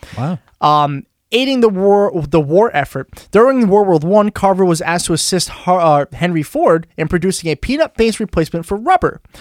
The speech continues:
Speaker 2: Also during the war
Speaker 1: <laughs> Wait, did Henry Ford wanna make peanut tires? <laughs>
Speaker 2: I don't know. Oh, man, imagine that. Edible
Speaker 1: Yeah.
Speaker 2: tires?
Speaker 1: Yeah.
Speaker 2: I'm not sure.
Speaker 1: Hmm.
Speaker 2: Hmm. Um,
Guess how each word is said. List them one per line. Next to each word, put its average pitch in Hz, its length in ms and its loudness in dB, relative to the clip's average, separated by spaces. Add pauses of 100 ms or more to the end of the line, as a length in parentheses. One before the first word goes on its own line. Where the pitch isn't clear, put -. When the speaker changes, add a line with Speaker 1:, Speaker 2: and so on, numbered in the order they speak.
(200)
Speaker 2:
Also 269 300 2
during 220 320 2
the 185 60 2
war 196 420 4 (180)
Speaker 1:
<laughs> - 60 -20 (160)
Wait, 220 220 2 (180)
did 151 260 -2
Henry 220 300 2
Ford 196 240 0
wanna 180 180 2
make 170 340 -2
peanut 185 260 -8
tires? 233 640 0
<laughs> - 0 - (1600)
Speaker 2:
I 311 60 -2
don't 320 200 -2
know. 311 340 2 (500)
Oh, 233 340 4
man, 175 300 0
imagine 180 320 -2
that. 233 260 0 (120)
Edible 160 260 2
Speaker 1:
Yeah. 156 60 2
Speaker 2:
tires? 165 480 -2
Speaker 1:
Yeah. 135 240 -2
Speaker 2:
I'm 165 180 -4
not 190 100 -2
sure. 180 320 -6 (100)
Speaker 1:
Hmm. 104 320 -10
Speaker 2:
Hmm. 165 340 -8 (500)
Um, 175 360 2